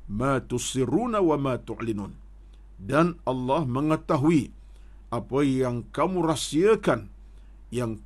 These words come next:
kamu perlihatkan. Allahu Akbar. Ayat ini betul-betul mengisafkan kita.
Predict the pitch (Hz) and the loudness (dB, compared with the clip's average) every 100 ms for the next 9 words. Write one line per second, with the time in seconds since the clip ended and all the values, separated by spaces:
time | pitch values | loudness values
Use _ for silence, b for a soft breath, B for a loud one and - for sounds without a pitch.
0 | - 120 127 120 104 117 113 113 107 95 | -6 -2 -2 -2 -6 -6 -6 -4 -6 -6
1 | 104 - 127 101 - - - - - - | -8 -10 -14 -14 -16 -18 -20 -20 -20 -20
2 | - 104 87 104 120 - - - 85 101 | -12 -10 -6 -6 -6 -10 -16 -12 -10 -10
3 | - - 123 127 147 180 - 117 - 175 | -10 -6 -2 0 0 -2 -4 -6 -4 -2
4 | 170 - b b b b b - 101 123 | -2 -4 b b b b b -14 -6 -4
5 | 123 120 143 147 151 135 101 131 | -4 -4 -4 -4 -4 -6 -8 -10